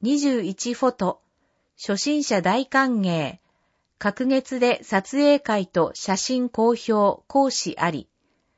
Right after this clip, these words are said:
第二金曜十三時三十分。牧野障害学習市民センターほか。月千円。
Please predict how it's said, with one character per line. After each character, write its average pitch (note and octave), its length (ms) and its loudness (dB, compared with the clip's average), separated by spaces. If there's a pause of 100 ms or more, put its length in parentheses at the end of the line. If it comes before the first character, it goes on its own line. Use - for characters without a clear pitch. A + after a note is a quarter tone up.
(300)
第 A#3 220 6
二 C#4 160 2
金 C#4 320 0
曜 C#4 280 4
十 A#3 240 0
三 C#4+ 320 2
時 G#3 120 -4
三 G#3+ 320 -2
十 A#3 160 -4 (140)
分。 D#3 320 -6 (400)
牧 C4+ 300 0
野 G#3+ 140 2
障 A#3+ 340 0
害 A#3+ 240 2
学 A3 200 0
習 B3 300 -2
市 - 180 -4
民 B3+ 220 0
セ C4+ 220 -2
ン B3 100 -4
タ F3+ 300 0
ー - 20 -6
ほ D#3+ 140 -4
か。 - 240 -4 (460)
月 - 440 -8
千 G#3 380 -4
円。 F#3+ 280 -2